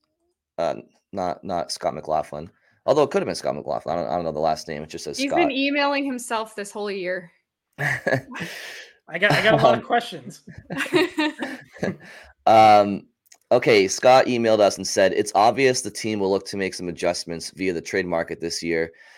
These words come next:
Speaker 1: and will probably look for someone to fill the leadership slash grit role that Milan Lucic was scripted for. Is there any way Lucic could find his way back into the lineup this season,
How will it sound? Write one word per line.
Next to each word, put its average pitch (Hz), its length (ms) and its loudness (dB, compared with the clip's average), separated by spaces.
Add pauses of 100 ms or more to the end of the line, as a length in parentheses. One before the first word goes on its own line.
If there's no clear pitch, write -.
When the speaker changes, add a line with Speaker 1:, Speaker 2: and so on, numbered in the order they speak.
(640)
Speaker 1:
and 127 140 0
will 120 80 4
probably 139 540 2
look 117 360 4
for - 380 -6
someone 135 460 0
to 117 140 -12
fill 113 240 2
the 101 120 2
leadership 113 680 0
slash 104 480 0
grit 90 340 0
role 90 360 0
that 87 200 -2
Milan 98 380 -2
Lucic 92 500 -6
was 90 140 -6
scripted 87 420 -8
for. 69 400 -8 (680)
Is 143 240 0
there 151 200 -2
any 135 180 -2
way 120 180 0
Lucic 110 520 -2
could 98 100 -12
find 92 260 -2
his 92 140 -10
way 95 100 -2
back 90 320 0
into 85 200 -14
the 80 60 -8
lineup 87 280 -4
this 80 200 -10
season, 101 560 -6